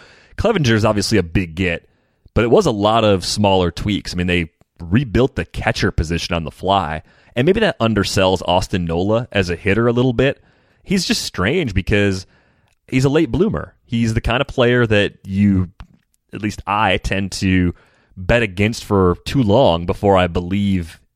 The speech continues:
that what he's doing is real. But he's got plate discipline. He's hitting the ball hard.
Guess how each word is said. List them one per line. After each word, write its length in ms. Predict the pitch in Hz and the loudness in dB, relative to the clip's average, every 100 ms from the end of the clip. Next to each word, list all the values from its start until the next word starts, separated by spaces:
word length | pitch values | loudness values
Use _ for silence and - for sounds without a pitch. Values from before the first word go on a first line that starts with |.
| _ | _
that 100 | - | -6
what 200 | 95 110 | 0 2
he's 100 | 101 | 2
doing 260 | 85 101 92 | 0 0 0
is 140 | 82 | -2
real. 400 | 78 117 - - _ _ _ - | -2 -2 -2 -6 _ _ _ -4
But 120 | 110 | -4
he's 80 | 98 | -2
got 240 | 117 143 | -2 -2
plate 260 | - 113 101 | -2 -2 -2
discipline. 520 | 101 - 92 90 117 _ _ _ _ _ | -6 -6 -2 -2 -4 _ _ _ _ _
He's 180 | - 98 | -6 -2
hitting 160 | 117 143 | 0 2
the 60 | |
ball 260 | 110 107 90 | 2 4 4
hard. 400 | 90 80 98 | 2 0 -2